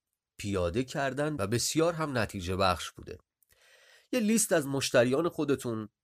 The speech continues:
تهیه بکنید و با استفاده از سامانه‌های پیامکی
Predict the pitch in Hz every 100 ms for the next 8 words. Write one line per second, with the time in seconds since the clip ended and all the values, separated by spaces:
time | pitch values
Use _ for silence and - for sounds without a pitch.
0 | - 104 95 120 110 90 80 78 69 67
1 | 85 80 73 - _ _ _ _ _ _
2 | _ _ _ _ _ 107 113 101 107 -
3 | - 117 113 156 165 156 - - _ _
4 | _ - - - 110 104 101 104 113 143
5 | 160 - 107 98 92 85 85 - 120 117
6 | 87 82 98